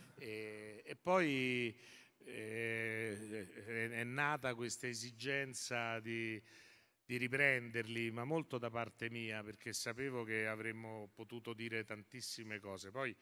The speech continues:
ovviamente sì, vedremo, rimandiamo, facciamo di qua, di là, sono successe altre cose, altre serie, altri lavori, pure per tutti gli altri, vite che sono un po' cambiate. E,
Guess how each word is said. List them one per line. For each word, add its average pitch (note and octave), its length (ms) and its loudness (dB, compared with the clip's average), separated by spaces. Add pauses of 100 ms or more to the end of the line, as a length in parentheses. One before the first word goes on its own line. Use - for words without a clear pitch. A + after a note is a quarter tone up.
(640)
ovviamente A2 760 0
sì, D3 240 -2
vedremo, C3 520 -2
rimandiamo, B2+ 640 -2
facciamo B2+ 480 0
di B2 120 -4
qua, C#3+ 180 0
di B2 120 -4
là, C#3 200 -4
sono G#2+ 200 -12
successe B2 500 -2
altre A#2 300 -4
cose, B2+ 400 4
altre A#2 320 2
serie, C3 380 4
altri A#2 320 0
lavori, B2 540 4 (420)
pure B2 240 -4
per A2+ 180 -6
tutti A#2 360 -4
gli A#2 140 -2
altri, A2+ 800 0 (300)
vite B2+ 440 0
che A#2 100 -2
sono A#2+ 320 -2
un A2+ 100 -6
po' B2 220 0
cambiate. A#2 1120 2 (1080)
E, A#2 680 0